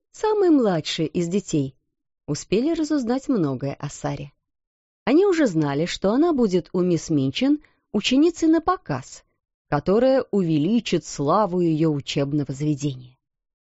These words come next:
Две воспитанницы даже мельком видели горничную Сары, француженку Мариетту,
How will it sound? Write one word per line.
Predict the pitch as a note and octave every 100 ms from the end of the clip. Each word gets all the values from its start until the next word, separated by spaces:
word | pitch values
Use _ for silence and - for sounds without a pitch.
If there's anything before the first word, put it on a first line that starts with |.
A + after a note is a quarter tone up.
| _ _ _ _
Две | E3 G#3+ F4+
воспитанницы | D4+ C4 - D#4 C#4+ B3 A3+ A3+
даже | F#3+ A3 G3 G#3+ - _ _
мельком | F3+ F#3+ C4+ C#4+ - A3+ G#3
видели | G#3 A#3 A3 G#3+
горничную | F#3 B3+ F#3 D#3 - E3+ F3+
Сары, | - A3+ D#3 C3+ _ _ _ _ _
француженку | E4+ F#4+ E4 A3+ A3+ - A#3
Мариетту, | A3+ B3+ F#3 C#3 _ C3